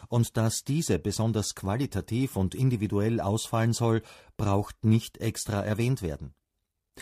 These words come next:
Laut U-N-Behindertenrechtskonvention muss auch der Zugang zu Hochschulen und lebenslangem Lernen sichergestellt sein. Dennoch haben wir es mit der Situation zu tun,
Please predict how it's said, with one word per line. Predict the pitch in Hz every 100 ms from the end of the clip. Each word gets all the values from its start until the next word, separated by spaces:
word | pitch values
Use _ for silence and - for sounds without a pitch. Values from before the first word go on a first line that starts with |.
| - -
Laut | 107 104 -
U-N-Behindertenrechtskonvention | 110 110 120 131 117 113 101 156 151 - 82 82 104 - - 113 107 113 - 117 117 - - -
muss | 113 135 - -
auch | 104 104 -
der | 98
Zugang | - 120 101 127 147
zu | - 104
Hochschulen | - 120 117 - 127 123 139 139
und | 110 107 101
lebenslangem | 110 131 139 - 104 98 101 87
Lernen | 90 92 98 95 92 _
sichergestellt | - 135 131 104 101 - 78 73
sein. | 90 76 69 - _ _ _ _ _ - - - -
Dennoch | 104 92 113 170 -
haben | 90 90 110
wir | 113
es | 101 -
mit | 113 110 -
der | 104 92
Situation | 104 - 98 - 95 113 131
zu | 101
tun, | - 110 127